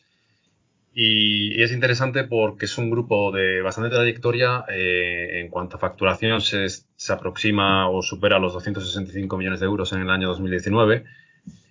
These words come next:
y viene creciendo a base de, de adquisiciones en sus distintas líneas. Esta empresa está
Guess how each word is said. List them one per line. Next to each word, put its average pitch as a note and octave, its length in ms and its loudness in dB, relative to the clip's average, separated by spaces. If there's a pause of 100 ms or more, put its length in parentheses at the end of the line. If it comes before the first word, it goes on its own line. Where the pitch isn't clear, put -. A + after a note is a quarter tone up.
(140)
y G#2 160 2
viene G#2+ 240 6
creciendo A2+ 440 2
a A2 40 4
base G#2+ 260 2
de, G2+ 420 2
de F#2+ 100 0
adquisiciones G2 480 -4
en F#2 520 -4
sus F2 180 -8
distintas F#2 460 -4
líneas. E2+ 300 -6
Esta F#2+ 160 -2
empresa F#2 260 0
está F#2 600 0